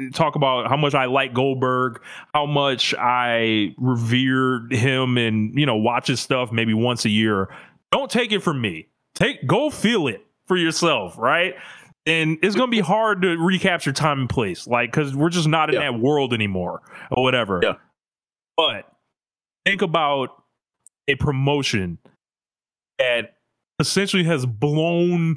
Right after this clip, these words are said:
Speaker 1: all the money already. Like, it's on the way down. The Titanic is sinking in, in retrospect.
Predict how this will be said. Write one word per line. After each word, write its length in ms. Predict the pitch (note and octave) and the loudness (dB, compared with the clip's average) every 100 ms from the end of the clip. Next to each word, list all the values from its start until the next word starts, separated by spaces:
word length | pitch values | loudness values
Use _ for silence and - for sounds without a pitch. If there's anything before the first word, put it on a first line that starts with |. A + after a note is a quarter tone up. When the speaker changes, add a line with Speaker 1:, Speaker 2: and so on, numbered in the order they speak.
| - - | -2 0
Speaker 1:
all 300 | D#3+ E3+ E3 | 2 0 0
the 140 | E3 | 0
money 320 | D#3 D#3+ C#3+ | 0 0 2
already. 580 | B2 A#2 A#2 G#2 F2 E2 _ _ - _ | 2 2 2 0 -4 -12 _ _ -20 _
Like, 280 | C#3 B2+ B2 | -2 -2 -2
it's 200 | G3+ F#3 - | -4 -4 -2
on 300 | G3+ F#3+ G3 | -2 0 -2
the 100 | F3+ | 0
way 300 | D#3 E3 E3+ | 0 2 2
down. 400 | D3+ D#3 C#3+ A#2 | 0 0 0 -2
The 100 | A#2 | -2
Titanic 680 | A#2 F3 F#3 F3+ F3+ E3+ E3 - | -2 0 0 0 0 0 -2 -2
is 160 | A#2+ | -2
sinking 560 | - G3 F3+ C#3 F#2+ F2 _ _ _ _ - | 0 0 0 -2 -6 -8 _ _ _ _ -4
in, 200 | C#3+ C#3 | -2 0
in 260 | C3 B2 | 0 2
retrospect. 720 | A#2+ C#3 C3+ - C3 G#2+ F#2 | 2 0 0 -4 -2 -2 -4